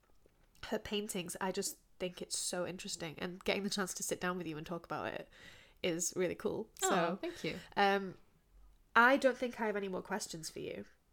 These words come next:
Speaker 1: Is there anything else that you wanted to talk about?
Speaker 2: Um,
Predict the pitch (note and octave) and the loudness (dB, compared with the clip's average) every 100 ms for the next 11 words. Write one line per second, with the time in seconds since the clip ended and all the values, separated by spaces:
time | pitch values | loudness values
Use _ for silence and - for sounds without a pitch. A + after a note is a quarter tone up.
0 | _ - - - A3 A3+ A3 A3+ A3+ G#3 | _ -20 -18 2 4 8 6 4 -2 -2
1 | G#3+ - F3+ F3 E3+ - F3+ - D3+ C#3 | -2 -4 -4 -6 -6 -4 -4 -4 -6 -6
2 | - - - _ - - - B3 C4 C4+ | -12 -18 -20 _ -20 -20 2 6 8 8
3 | C4 | 6